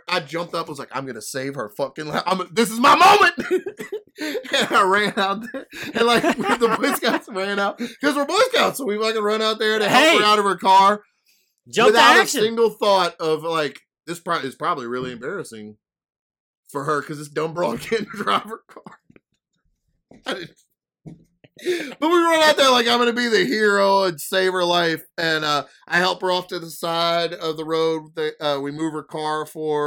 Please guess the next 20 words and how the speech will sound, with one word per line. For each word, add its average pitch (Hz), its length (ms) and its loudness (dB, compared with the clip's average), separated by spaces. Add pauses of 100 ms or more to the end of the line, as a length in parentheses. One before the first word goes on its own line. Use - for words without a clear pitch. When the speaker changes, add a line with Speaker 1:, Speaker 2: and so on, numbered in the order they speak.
(120)
Speaker 1:
her. 139 60 -18 (300)
The 131 60 -20
cops 160 300 -4
come 160 180 -8
and 143 100 -10
talk 143 280 -4
to 147 80 -6
her. 131 300 -6
She - 220 -10
didn't 147 340 -6
fuck - 320 -10
me 117 140 -10
at 113 80 -8
all 180 200 0
that 107 240 -8
day, 107 280 -10 (180)
which 160 200 -12
was 139 220 -14
Speaker 2:
Huh. 226 280 2
Speaker 1:
crazy. 123 240 -12